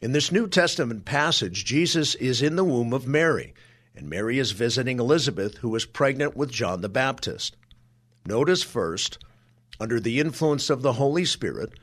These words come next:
Luke calls the preborn child a baby. Baby, brephos, is the same Greek word used throughout the New Testament to describe an infant. Illustratively, note the following three usages.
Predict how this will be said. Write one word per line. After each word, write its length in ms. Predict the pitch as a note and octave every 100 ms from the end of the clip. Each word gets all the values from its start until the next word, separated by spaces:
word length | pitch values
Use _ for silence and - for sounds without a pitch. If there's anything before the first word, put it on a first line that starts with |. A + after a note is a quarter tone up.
| _ _ _ -
Luke 240 | B2+ D3
calls 380 | - C#3+ C#3+ -
the 100 | A#2+
preborn 680 | - C3+ C#3+ D3 D3+ D3+ -
child 460 | - E2+ E2+ A#2 - - -
a 80 | C3+
baby. 420 | D#3+ E3 D2 - _ _ - _ _ _ _ _ _ _ _ -
Baby, 560 | G2+ F#3 C#3 F2+ G#2+ C#3+ -
brephos, 720 | E2+ D#3+ F#3 A#2+ E2 - - - - - _ -
is 160 | F2+
the 100 | F#2
same 340 | - C#3+ C3+ G#2+
Greek 380 | B2+ E3 -
word 320 | A#2+ G#2+ A2+ G2
used 320 | B2+ B2+ -
throughout 320 | A#2+ G#2+ A2
the 60 | A2+
New 160 | G#2
Testament 640 | F#2+ C3 B2 - B2 C3 -
to 120 | B2+
describe 640 | A2+ D3 - G#2+ F#2+ F#2
an 80 | A#2+
infant. 380 | D3+ C#3 F2 - _ - _ _ _ _ _ -
Illustratively, 840 | D#2+ E2 - C#3 D3 A2+ G#2 G#2
note 380 | A2+ C3 D3+ D3+
the 80 |
following 480 | - C3 B2 B2+ A#2
three 360 | G#2+ G#2+ F#2+ G#2
usages. 800 | F#2 B2+ B2+ G#2+ - B1 - -